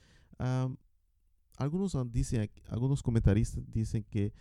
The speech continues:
puede que los siete ángeles sean, ah, los siete pastores de las iglesias, pero es algo muy poco probable porque no se usa esa terminología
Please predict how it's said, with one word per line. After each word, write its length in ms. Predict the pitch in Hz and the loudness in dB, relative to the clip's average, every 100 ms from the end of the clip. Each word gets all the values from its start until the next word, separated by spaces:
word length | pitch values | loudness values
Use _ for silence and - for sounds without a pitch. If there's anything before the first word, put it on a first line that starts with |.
| - - - | -18 6 10
puede 260 | 120 120 | 10 8
que 140 | - 101 | 0 0
los 160 | 95 | 0
siete 240 | 123 113 - | -2 -4 -4
ángeles 400 | 117 117 117 - | -2 -2 -2 0
sean, 340 | 113 107 107 - - 92 | 0 0 0 -8 -10 -4
ah, 140 | 92 | -2
los 260 | 92 95 - | 2 2 2
siete 280 | 107 - | 2 2
pastores 680 | - - - - 127 139 104 | 8 8 8 8 8 8 4
de 100 | 98 | 4
las 220 | 95 92 | 4 2
iglesias, 540 | 120 110 107 131 147 - _ _ - _ _ _ _ _ _ _ _ _ _ - | 0 2 2 2 -2 -6 _ _ -20 _ _ _ _ _ _ _ _ _ _ 4
pero 180 | - 123 | 6 8
es 160 | 123 - | 4 -2
algo 400 | - 110 117 117 - | -2 0 0 -6 -10
muy 320 | - 117 123 | -12 -4 -4
poco 340 | - 123 - 113 | 4 4 4 10
probable 680 | - 98 101 117 110 104 - - - _ _ - | 10 10 6 0 0 -2 -6 -20 -20 _ _ 6
porque 220 | - - 101 | 8 8 4
no 120 | 107 | -2
se 160 | - | 0
usa 320 | 113 127 - 98 | 0 0 0 -2
esa 200 | - - | -2 -4
terminología 880 | 104 101 104 98 95 104 101 98 | -2 -2 0 0 0 -2 -2 -2